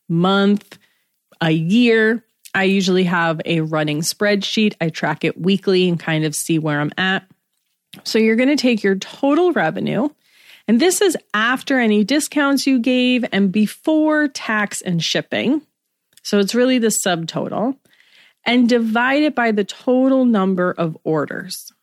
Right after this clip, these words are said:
So for example, if you did two thousand dollars in revenue and it took you forty orders to get that two thousand dollars, your A O V is fifty dollars. Now, what if you could just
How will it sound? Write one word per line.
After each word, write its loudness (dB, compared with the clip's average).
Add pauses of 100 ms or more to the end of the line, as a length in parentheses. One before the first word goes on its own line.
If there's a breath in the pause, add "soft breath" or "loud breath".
(500)
So 2
for 0
example, 0 (220)
if -2
you 4
did 0
two 0
thousand 0
dollars -2
in -2
revenue -4 (280)
and 0
it -6
took -2
you 2
forty 0
orders 0
to -4
get -4
that -6
two -4
thousand -4
dollars, 0 (180)
your 0
A 0
O 2
V -2
is -4
fifty -8
dollars. -6 (880)
Now, -2 (460 soft breath)
what 2
if 2
you 4
could 2
just 0